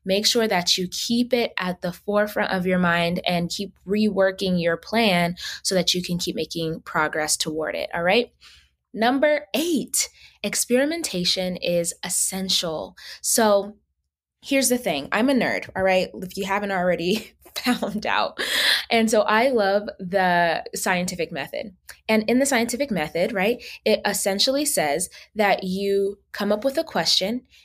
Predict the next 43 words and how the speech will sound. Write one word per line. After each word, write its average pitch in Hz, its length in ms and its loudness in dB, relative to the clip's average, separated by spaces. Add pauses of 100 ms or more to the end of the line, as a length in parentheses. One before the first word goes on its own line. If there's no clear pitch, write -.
and 226 160 4
then 226 140 4
you 240 120 2
test 180 300 -2
the 254 80 -4
question, 370 500 0
right? 196 220 -2 (240)
So - 160 2
experimentation 277 840 0
is 190 220 0
necessary 185 800 0
because 185 300 -2
it - 120 -2
helps 226 420 0
you 196 160 0
to 190 140 -2
figure 175 320 -2
out 165 160 -2
how 165 220 -4
not 165 380 -4
to 185 120 -2
do 151 140 -4
things. 240 400 0 (340)
And 214 100 4
it - 80 2
helps 185 300 0
you 226 60 0
figure 175 300 0
out 208 240 0 (180)
the 214 140 4
multiple 208 600 4
ways 170 280 2
that 190 200 0
you 240 80 -2
can 285 340 2
do 165 160 -2
things. - 400 -8 (220)
There 220 120 4
are 220 40 0
different 220 380 0
ways 202 200 2
to 190 120 -4
budget. 185 420 0